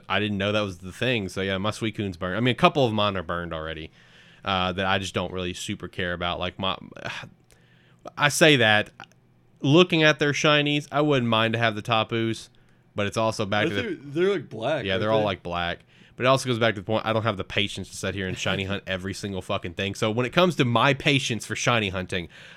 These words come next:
Speaker 1: I need to utilize it on certain things that I really want, like Giratina. Or
Speaker 2: Well,
Speaker 1: I'm
Speaker 2: see,
Speaker 1: just not gonna fucking do it.
Speaker 2: at least you know it exists.
Speaker 1: Yeah.
Speaker 2: So there you go.
Speaker 1: Yeah.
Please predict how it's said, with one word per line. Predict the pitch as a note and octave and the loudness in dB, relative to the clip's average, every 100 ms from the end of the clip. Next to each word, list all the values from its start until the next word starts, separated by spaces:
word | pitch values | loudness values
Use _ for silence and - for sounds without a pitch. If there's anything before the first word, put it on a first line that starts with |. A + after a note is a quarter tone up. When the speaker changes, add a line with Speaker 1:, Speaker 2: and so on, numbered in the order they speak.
| - | 2
Speaker 1:
I | B2 C3+ | 6 6
need | C#3 C#3 | 4 2
to | C#3 | 0
utilize | A#2 B2+ A#2+ A2 G#2+ G#2 | 2 4 4 4 2 0
it | A#2 | -2
on | A2 G2+ | -2 -2
certain | - B2+ A#2 | 0 0 0
things | G#2 A#2+ G#2 G2 | -2 0 0 0
that | |
I | G2 | 0
really | F2+ F2 G#2 G2+ G2 | 0 -2 -2 -2 -4
want, | F#2 F2 E2 - - _ F#2+ | -4 -6 -8 -12 -20 _ -4
like | G2 F#2 | -4 -2
Giratina. | F#2 F#2 - F#2 D#2+ - _ _ _ _ - - - - | -4 -4 -6 -12 -14 -18 _ _ _ _ -20 -20 -18 2
Or | A#2 | 4
Speaker 2:
Well, | A2+ | 4
Speaker 1:
I'm | F#2+ | 2
Speaker 2:
see, | A2 | 0
Speaker 1:
just | G2+ | 0
not | A2+ G#2 | 2 0
gonna | G2+ F#2+ | 0 -2
fucking | G#2+ F#2+ F2+ | -2 -2 -4
do | E2+ D#2 | -6 -8
it. | C#2+ - | -14 -10
Speaker 2:
at | A2 | -8
least | C#3 | -6
you | C#3 | -6
know | C3+ B2+ | -4 -4
it | |
exists. | G2 G2 G2 F2+ - - _ _ - | -8 -10 -10 -10 -12 -20 _ _ -10
Speaker 1:
Yeah. | G#2 F#2 E2 _ _ _ _ | -6 -4 -6 _ _ _ _
Speaker 2:
So | - | -16
there | G2+ G2 | -10 -8
you | F#2+ | -8
go. | F2+ F2 | -12 -8
Speaker 1:
Yeah. | F#2 E2+ | -4 -4